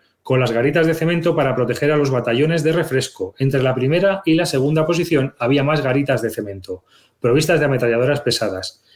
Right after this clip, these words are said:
Esta zona recibía el nombre de zona de batalla de vanguardia, y a un kilómetro y medio de distancia se alzaba otro sistema, donde aguardaban su turno los batallones de reserva. Por último, estaba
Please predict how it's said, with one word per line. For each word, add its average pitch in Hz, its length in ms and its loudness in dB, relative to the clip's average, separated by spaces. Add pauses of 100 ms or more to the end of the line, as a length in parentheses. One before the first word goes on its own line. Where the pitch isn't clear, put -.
(100)
Esta 135 240 0
zona 180 240 2
recibía 160 340 2
el 151 80 0
nombre 160 320 2
de 151 160 2
zona 151 280 0
de 156 100 2
batalla 143 320 0
de 143 60 0
vanguardia, 107 580 -2 (460)
y 123 100 -2
a 127 60 0
un 185 120 0
kilómetro 196 380 2
y 175 60 2
medio 175 240 2
de 185 60 2
distancia 170 440 0
se 139 100 -2
alzaba 147 460 0
otro 156 200 2
sistema, 104 560 -4
donde 139 220 2
aguardaban 175 380 2
su 196 120 -2
turno 156 280 2
los 151 180 2
batallones 160 460 0
de 139 100 0
reserva. 107 480 -4 (340)
Por 117 160 0
último, 165 500 0 (300)
estaba 165 720 -2